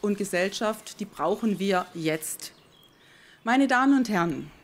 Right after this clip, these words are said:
so geht Zukunft, das diesjährige Motto, wir haben es schon gehört, formuliert einen ganz klaren Anspruch. Wir werden heute und morgen mit Ihnen gemeinsam Ideen, Wege und Innovationen teilen. Es geht nicht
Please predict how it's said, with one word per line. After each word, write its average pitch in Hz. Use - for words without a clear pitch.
so 269
geht 311
Zukunft, 330
das 226
diesjährige 208
Motto, 233
wir 185
haben 190
es 190
schon 175
gehört, 180
formuliert 233
einen 226
ganz 226
klaren 175
Anspruch. 151
Wir 180
werden 175
heute 240
und 196
morgen 208
mit 196
Ihnen 240
gemeinsam 214
Ideen, 202
Wege 226
und 196
Innovationen 175
teilen. 147
Es -
geht 226
nicht 254